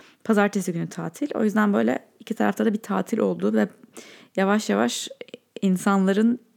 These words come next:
böyle e-maillerinden uzaklaştığı bir zamana girdiğimizi hissettim bugün.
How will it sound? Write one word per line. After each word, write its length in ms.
böyle 320
e-maillerinden 880
uzaklaştığı 640
bir 60
zamana 360
girdiğimizi 560
hissettim 500
bugün. 260